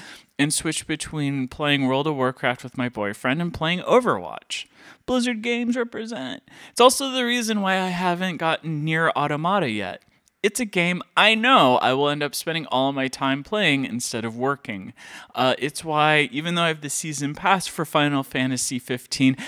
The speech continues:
I haven't downloaded Episode Gladius.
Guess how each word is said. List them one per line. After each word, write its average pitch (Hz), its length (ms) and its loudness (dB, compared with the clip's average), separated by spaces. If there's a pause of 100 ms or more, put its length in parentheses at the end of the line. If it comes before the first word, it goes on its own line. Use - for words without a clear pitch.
(140)
I 254 180 4
haven't 233 480 4
downloaded 120 640 2
Episode 113 540 -2
Gladius. 98 720 -6